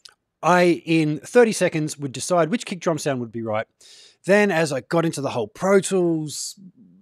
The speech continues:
rabbit hole and I had five thousand kick drums,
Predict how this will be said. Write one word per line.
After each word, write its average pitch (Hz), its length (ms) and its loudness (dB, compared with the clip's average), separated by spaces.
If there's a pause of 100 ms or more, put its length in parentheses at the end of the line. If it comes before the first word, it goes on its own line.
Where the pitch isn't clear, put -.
rabbit 151 300 -2
hole 147 420 4 (500)
and 165 160 0
I 151 80 4
had 139 180 0
five 135 340 0
thousand 175 560 0 (200)
kick - 160 -8
drums, 123 540 -8